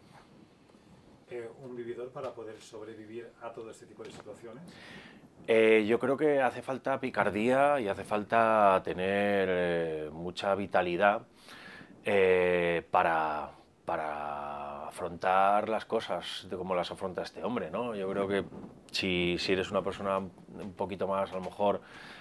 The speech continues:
Speaker 2: eh, por, que las cosas pasan por encima de ti o a través de ti, que eres una persona más emotiva, es posible que, que no, que no consigas, eh, solventar estos problemas con tanta alegría, ¿no?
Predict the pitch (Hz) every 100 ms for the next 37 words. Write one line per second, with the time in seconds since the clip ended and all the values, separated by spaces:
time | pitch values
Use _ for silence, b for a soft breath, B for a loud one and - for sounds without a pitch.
0 | B - 98 95 95 95 90 98 67 -
1 | 98 90 - 98 104 110 107 104 101 98
2 | 90 104 95 92 87 107 117 104 92 85
3 | 87 92 90 85 101 107 95 90 101 95
4 | 95 90 90 90 92 92 - 95 90 101
5 | 107 107 B B B - 104 92 101 101
6 | 92 87 90 95 90 98 92 B B B
7 | B 101 101 95 95 - 104 98 98 92
8 | 90 87 - 98 95 90 90 87 85 -
9 | - - 110 98 95 92 87 104 101 98
10 | - B B B 104 - 104 - 107 104
11 | 107 110 - 104 92 98 101 101 80 76
12 | 110 80 85 113